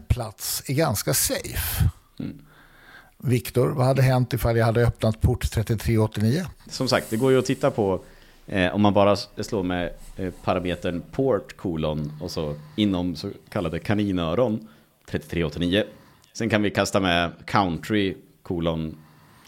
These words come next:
Speaker 2: S E, för ja, vi tar alla dem i Sverige. Kör du bara en sån slagning i Shodan så får du reda på att det finns i runda slängar sexton tusen femhundrafem system med trettiotre åttionio öppet mot internet.
Speaker 1: Och, och nu vill jag bara,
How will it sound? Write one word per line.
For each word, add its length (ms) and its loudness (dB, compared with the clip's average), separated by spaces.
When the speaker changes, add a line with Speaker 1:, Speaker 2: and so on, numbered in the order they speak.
Speaker 2:
S 260 -2
E, 220 0
för 120 -2
ja, 120 2
vi 160 4
tar 140 2
alla 200 0
dem 180 -2
i 40 -4
Sverige. 360 -2
Kör 200 2
du 80 0
bara 180 2
en 80 0
sån 220 -2
slagning 500 0
i 140 -2
Shodan 420 -4
så 160 -10
får 140 -4
du 100 0
reda 200 0
på 220 -6
att 100 -6
det 80 -8
finns 320 -6
i 180 0
runda 220 2
slängar 500 -2
sexton 440 -2
tusen 340 -4
femhundrafem 840 0
system 440 -4
med 280 -4
trettiotre 340 -4
åttionio 380 -4
öppet 440 -8
mot 280 -4
internet. 480 -10
Speaker 1:
Och, 220 0
och 100 4
nu 100 6
vill 140 4
jag 140 6
bara, 320 4